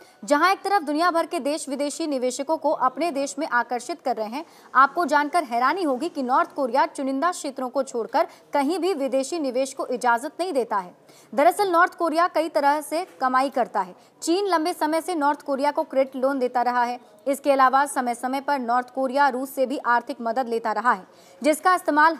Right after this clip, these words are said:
हथियार निर्माण के लिए किया जा सकता है। उत्तर कोरिया में करीब दो सौ प्रकार के खनिज खदान से निकाले जाते हैं,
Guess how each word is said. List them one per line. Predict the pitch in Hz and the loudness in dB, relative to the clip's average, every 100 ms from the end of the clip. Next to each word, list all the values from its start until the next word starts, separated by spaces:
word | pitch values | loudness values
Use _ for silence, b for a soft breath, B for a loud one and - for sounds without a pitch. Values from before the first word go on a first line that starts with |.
| - | -6
हथियार | 247 262 277 | -2 4 4
निर्माण | 294 247 240 277 | 4 0 0 0
के | 294 247 | 0 -2
लिए | 277 | -2
किया | 262 262 | 2 2
जा | 233 220 | 2 -2
सकता | 220 208 220 | -2 -4 -2
है। | 185 - - B B B | -2 -6 -20 B B B
उत्तर | 294 302 381 | 2 6 4
कोरिया | 403 359 339 381 | 4 0 2 2
में | 320 392 | 0 0
करीब | 302 285 330 | 0 0 -2
दो | 226 285 | -2 -2
सौ | 311 | -2
प्रकार | 359 285 262 294 | -2 2 4 4
के | 294 320 | 2 -6
खनिज | - 254 302 302 - | -4 -2 -2 -4 -4
खदान | 247 240 285 | 0 0 0
से | 302 277 | -2 -4
निकाले | 262 240 233 240 | -4 -2 0 0
जाते | 247 214 226 | -2 -4 -4
हैं, | 208 254 | -6 -6